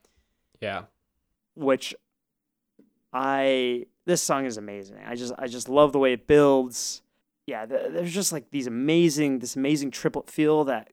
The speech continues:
Speaker 2: runs itself almost all the way through the song. And something that's evident on this song and also, again, on the rest of the record is her vocal style is very rhythmic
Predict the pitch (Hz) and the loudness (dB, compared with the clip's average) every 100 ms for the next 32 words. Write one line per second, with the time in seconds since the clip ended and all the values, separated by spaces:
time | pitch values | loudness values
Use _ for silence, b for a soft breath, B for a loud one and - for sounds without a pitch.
0 | - 143 156 143 139 - - 139 - - | -8 -2 0 0 -4 -4 0 0 -2 -2
1 | 143 156 147 147 - 139 143 143 143 139 | 4 4 2 -4 -6 -2 0 2 0 -2
2 | 143 123 - 127 127 127 127 131 _ _ | -6 -6 -6 -4 -4 -4 -6 -14 _ _
3 | _ _ - 151 147 180 180 190 135 - | _ _ -4 -2 0 0 0 2 0 -4
4 | - _ _ _ _ _ _ _ _ 156 | -12 _ _ _ _ _ _ _ _ 0
5 | 156 156 143 127 117 127 - 104 110 117 | 2 2 0 -4 -8 -8 -10 -12 -14 -12
6 | 127 120 117 - 131 123 123 - _ - | -8 -6 -6 -4 -2 -2 -4 -10 _ -20
7 | 120 117 110 120 127 117 127 - 110 131 | -14 -14 -12 -14 -12 -10 -10 -10 -14 -16
8 | 143 - 104 _ - 123 120 113 - _ | -18 -20 -20 _ -16 -14 -14 -14 -18 _
9 | _ _ _ _ _ - - 160 175 180 | _ _ _ _ _ -20 -6 2 4 4
10 | 170 - - _ _ - 143 147 156 190 | 2 -2 -10 _ _ -14 0 4 4 2
11 | 160 - 113 117 113 113 82 120 107 139 | -2 -2 -2 0 -2 -4 -6 -8 -6 -2
12 | 139 123 113 139 147 165 170 - | -2 -2 -2 0 0 -2 -4 -10